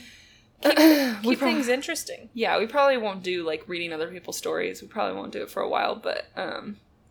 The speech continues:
Speaker 1: yeah, this was interesting.
Speaker 2: We hope you come back. We're
Speaker 1: Yeah.
Speaker 2: not really always <laughs> gonna be this scary. We just
Speaker 1: <laughs>
Speaker 2: wanna do stuff that's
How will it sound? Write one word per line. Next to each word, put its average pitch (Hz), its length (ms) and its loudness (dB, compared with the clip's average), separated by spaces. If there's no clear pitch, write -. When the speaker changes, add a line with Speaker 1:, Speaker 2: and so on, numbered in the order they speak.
Speaker 1:
yeah, 240 280 -8
this - 200 -4
was 349 160 -2
interesting. 180 920 -6
Speaker 2:
We 269 140 0
hope 285 180 6
you 302 80 -2
come 339 240 -4
back. 208 560 2
We're 240 200 0
Speaker 1:
Yeah. 240 40 -2
Speaker 2:
not 240 320 2
really 262 420 -2
always 220 480 2
<laughs> - 140 -8
gonna 392 140 -4
be 247 140 -10
this 233 240 -2
scary. 180 380 -4
We 214 160 -2
just 247 220 0
Speaker 1:
<laughs> - 0 -
Speaker 2:
wanna 370 200 0
do 302 180 -4
stuff 311 280 6
that's 240 300 2